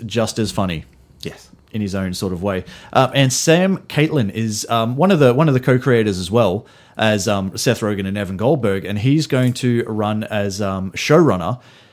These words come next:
Speaker 1: Um, and if you don't know who Sam Caitlin is, that's fine, but he's basically just a guy who happened to be a writer and co-executive producer on another little A M C show called Breaking Bad.
Speaker 2: And we know how good that was.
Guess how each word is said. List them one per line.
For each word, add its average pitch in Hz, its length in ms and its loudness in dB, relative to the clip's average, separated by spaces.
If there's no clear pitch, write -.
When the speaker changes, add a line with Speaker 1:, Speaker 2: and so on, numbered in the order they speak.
Speaker 1:
Um, 131 540 2
and 139 100 0
if 131 120 -2
you 135 40 0
don't 160 280 2
know 151 100 2
who 131 140 2
Sam 123 260 0
Caitlin 123 360 -2
is, 104 200 -6
that's 101 200 -4
fine, 127 720 2
but 127 460 0
he's 131 300 2
basically 147 640 4
just 175 260 0
a 151 40 2
guy 110 420 2
who 120 120 2
happened 123 360 2
to 131 80 -2
be 117 460 -2
a 104 100 -2
writer 104 520 0
and 113 120 -4
co-executive 110 640 0
producer 110 440 -4
on 107 100 -2
another 107 300 -2
little 107 260 -2
A 110 160 -2
M 110 100 -4
C 113 220 -4
show 110 240 -2
called 113 280 -4
Breaking 107 340 -2
Bad. 113 320 -2
Speaker 2:
And 202 240 0
we 110 60 2
know 82 160 -2
how 80 160 -6
good 82 240 -6
that 101 180 -2
was. 80 300 -8